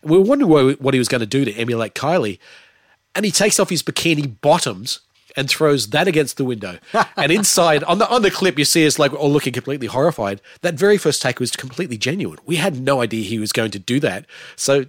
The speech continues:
Speaker 1: you know, we're looking at it, Will sort of doing this thing. The next thing you know, there's like, "Oh, it's Will." So it's Will.
Speaker 2: <laughs>
Speaker 1: It's, <laughs> whoa.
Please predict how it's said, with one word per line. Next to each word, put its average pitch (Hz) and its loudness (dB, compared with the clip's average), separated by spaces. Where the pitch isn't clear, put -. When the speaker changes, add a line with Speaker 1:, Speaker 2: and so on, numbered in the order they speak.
Speaker 1:
you 165 0
know, 131 2
we're 160 4
looking 180 0
at 135 4
it, 117 0
Will 131 0
sort 127 -4
of 117 -4
doing 127 -2
this 139 -2
thing. 113 -8
The 120 -2
next 156 0
thing 127 -2
you 120 -4
know, 110 -2
there's 113 -4
like, 120 0
"Oh, 196 4
it's 127 -2
Will." 139 2
So 127 0
it's - -8
Will. 107 0
Speaker 2:
<laughs> - -6
Speaker 1:
It's, 202 2
<laughs> - -8
whoa. 175 4